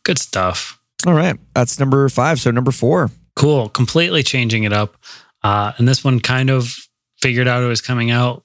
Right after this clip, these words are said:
Speaker 1: a little bit last minute, so I don't know if you were able to listen to the singles. Uh, but the new album, Alter seventy-four by Ninety-three Feet of Smoke.
Speaker 2: Mm-hmm.
Speaker 1: I've said it before, and I will say it again. He is probably my favorite in the emo rap,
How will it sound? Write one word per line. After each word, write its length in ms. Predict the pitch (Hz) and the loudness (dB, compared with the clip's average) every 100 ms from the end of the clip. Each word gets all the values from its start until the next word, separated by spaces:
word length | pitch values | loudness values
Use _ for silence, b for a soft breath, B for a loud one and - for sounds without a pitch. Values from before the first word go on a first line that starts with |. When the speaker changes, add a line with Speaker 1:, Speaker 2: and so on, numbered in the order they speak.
| _ | _
Speaker 1:
a 40 | |
little 180 | 117 113 | 0 0
bit 120 | 113 | 0
last 360 | 113 113 110 - | 0 0 0 0
minute, 320 | 123 139 139 | 2 2 0
so 120 | - 107 | -2 -2
I 60 | |
don't 100 | 107 | 0
know 80 | 110 | -2
if 120 | 104 | -2
you 80 | 110 | 0
were 80 | 104 | 0
able 160 | 98 101 | 0 -2
to 40 | |
listen 260 | 104 - 113 | -2 -2 -4
to 40 | |
the 60 | 101 | -4
singles. 500 | - 131 127 127 - B B B B 127 | -2 -2 0 0 -4 B B B B -2
Uh, 200 | 120 123 | 0 0
but 160 | 135 | -2
the 60 | 131 | 2
new 80 | 156 | 2
album, 280 | 165 156 151 | 2 0 -4
Alter 420 | - 120 139 147 135 | -2 0 0 -2 -2
seventy-four 840 | - 123 123 127 113 - 113 113 | -2 -2 0 0 0 -2 0 0
by 180 | 107 104 | -2 -2
Ninety-three 600 | 107 107 120 117 - 117 | 0 0 0 -2 -2 -2
Feet 200 | - 110 | 0 -2
of 120 | 104 | -2
Smoke. 460 | - 131 139 139 - | -2 0 0 -2 2
Speaker 2:
Mm-hmm. 340 | 120 139 98 - 117 | 4 4 2 -2 -2
Speaker 1:
I've 220 | 110 104 | -2 -2
said 300 | - 135 131 | -2 0 2
it 280 | 135 127 - | 0 -2 -4
before, 520 | 117 - 135 143 143 | -4 0 0 2 0
and 140 | 117 | -2
I 80 | 110 | -4
will 80 | 107 | -4
say 240 | - 190 | -4 -2
it 80 | 190 | 0
again. 520 | 131 117 117 117 139 - | 0 0 0 -2 -6 -14
He 200 | - - | -6 -2
is 80 | 127 | -2
probably 720 | - - 131 127 139 139 143 | -2 -4 -2 0 0 0 2
my 420 | 123 117 107 107 123 | 2 2 2 0 -2
favorite 640 | - 143 143 139 151 151 - | 0 0 0 0 -2 -2 -2
in 160 | 117 | 0
the 360 | 113 113 127 123 | 0 0 2 2
emo 240 | 123 117 | 4 2
rap, 440 | 117 113 117 113 | 2 0 -2 -4